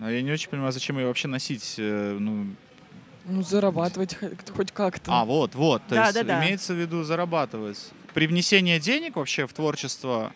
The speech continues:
Speaker 1: оно не всем может пойти на пользу. То есть бывают какие-то сильные, очень сильные люди, типа каких-нибудь Beatles, которые действительно могли шутить, типа, «Мы щас напишем плавательный бассейн». Писали песню и там, типа, покупали дом.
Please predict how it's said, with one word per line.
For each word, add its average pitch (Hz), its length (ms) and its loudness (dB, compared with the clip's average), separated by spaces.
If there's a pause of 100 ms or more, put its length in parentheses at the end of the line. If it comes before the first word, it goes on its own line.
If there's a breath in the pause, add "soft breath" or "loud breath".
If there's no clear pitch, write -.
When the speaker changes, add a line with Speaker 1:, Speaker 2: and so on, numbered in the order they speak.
(560)
Speaker 1:
оно 190 680 0
не 135 600 -8
всем 185 280 0
может 143 200 -2
пойти 127 200 -2
на 131 100 0
пользу. 107 500 -2
То 135 120 2
есть 139 200 -2
бывают 151 280 0
какие-то 143 200 -8
сильные, 156 400 2
очень 147 220 2
сильные 135 340 0
люди, 123 300 0
типа 123 320 -2
каких-нибудь 127 520 0
Beatles, 139 500 0 (640 loud breath)
которые 143 520 4 (400)
действительно 165 380 0
могли 147 240 0
шутить, 170 380 0
типа, 135 300 2
«Мы 127 260 -2
щас 160 280 2
напишем 151 680 -2
плавательный 143 500 2
бассейн». 110 520 0 (120)
Писали 143 320 2
песню 202 480 0
и 196 360 -2
там, 131 180 -6
типа, - 180 -10
покупали 139 400 0
дом. 110 240 -4